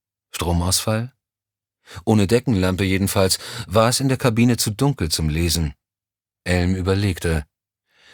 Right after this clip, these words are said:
Dann würde er eben eine Weile an Deck gehen und sich dort die Zeit vertreiben. Frische Luft schadete nie. Er griff nach seiner Jacke, die über dem Stuhl hing, und machte sich auf den Weg.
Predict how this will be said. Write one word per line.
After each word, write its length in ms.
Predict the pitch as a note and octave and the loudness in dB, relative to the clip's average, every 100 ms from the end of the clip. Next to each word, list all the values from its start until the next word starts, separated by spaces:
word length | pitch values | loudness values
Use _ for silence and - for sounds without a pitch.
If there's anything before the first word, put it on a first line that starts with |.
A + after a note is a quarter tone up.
| _ _ _ | _ _ _
Dann 180 | A#2+ A#2+ | 0 2
würde 240 | B2+ B2 | 2 2
er 160 | A2 G#2+ | 4 4
eben 220 | G#2 G#2 | 4 2
eine 140 | F#2 | 2
Weile 200 | F2 G2 | 2 2
an 120 | F#2 E2+ | 2 2
Deck 200 | G#2+ G2+ | 0 0
gehen 280 | F#2+ F2 | 0 0
und 120 | D#2+ D2 | -2 -4
sich 200 | D#2+ - | -6 -4
dort 420 | G#2 E2+ - - | -4 -4 -12 -12
die 100 | D#2 | -6
Zeit 280 | - D#2+ - | -4 -4 -4
vertreiben. 600 | E2 - E2 D#2 D2+ - _ _ _ _ | -6 -2 -2 0 -4 -6 _ _ _ _
Frische 360 | - - A#2+ C#3+ | -6 -2 0 0
Luft 340 | B2 B2 - | 0 -2 -4
schadete 580 | - - A#2+ G#2+ G2 A#2 | -14 -6 -2 -2 -2 -2
nie. 340 | A2 F#2+ C#2+ - _ _ _ _ _ _ _ | 0 0 -2 -6 _ _ _ _ _ _ _
Er 120 | - F#2 | -10 0
griff 220 | G#2 G2 | 0 2
nach 120 | F#2 | 0
seiner 220 | G2 F#2 | 2 2
Jacke, 300 | F#2 G2+ - | 2 2 0
die 100 | D#2+ | -2
über 120 | D#2+ | -2
dem 140 | D#2+ E2+ | -2 -4
Stuhl 260 | - F#2+ | -4 -4
hing, 260 | E2 F#2+ F2+ - - G#2 | -2 -2 -4 -8 -16 -12
und 140 | A#2 | -6
machte 260 | A#2 G2+ A2+ | -4 -2 -2
sich 220 | G2 F#2+ | -2 -2
auf 80 | G2 | -4
den 180 | A#2+ G#2 | -2 -2
Weg. 340 | E2+ C#2 - | -2 -4 -12